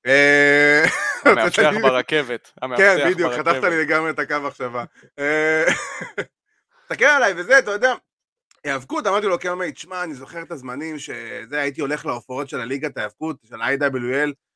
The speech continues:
Speaker 1: תקשיב, איזה זמנים זה היה, איזה כיף", אני אומר, כאילו, אתה יודע, ישר כאילו מתחיל להשתפך כזה, של, הוא אומר לי, "תגיד, למה, למה אין עוד?" אמרתי לו, "אה,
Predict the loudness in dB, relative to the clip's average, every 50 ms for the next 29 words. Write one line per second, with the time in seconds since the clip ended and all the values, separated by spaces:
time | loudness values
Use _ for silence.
0 | _ _ _ _ -18 -12 -8 -6 -6 -6 -4 -6 -6 -6 -6 -8 -10 -10 -8 -8
1 | -6 -4 -4 -4 -4 -4 -4 -4 -4 -2 -2 -2 0 0 0 0 0 -2 -4 -4
2 | -6 -8 -10 -16 -18 _ -4 -2 -2 -2 -2 -4 -6 -6 -4 -6 -6 -6 -6 -6
3 | -8 -10 -12 -16 -20 -20 _ -14 -10 -6 0 4 4 4 4 4 2 4 4 4
4 | 4 4 0 -2 0 -2 0 0 0 0 0 -2 -4 -6 -4 0 0 0 0 0
5 | -2 -2 0 0 0 -2 -2 -6 _ _ _ _ _ _ _ _ -10 -8 -6 -6
6 | -6 -8 -10 -8 -4 -4 -4 -4 -4 -6 -4 -2 0 2 2 2 2 2 0 0
7 | 0 2 2 2 2 0 0 -2 -4 -4 -4 -4 -4 -4 -6 -6 -6 -6 -6 -8
8 | -12 -16 _ _ _ _ _ _ -20 -20 -20 -20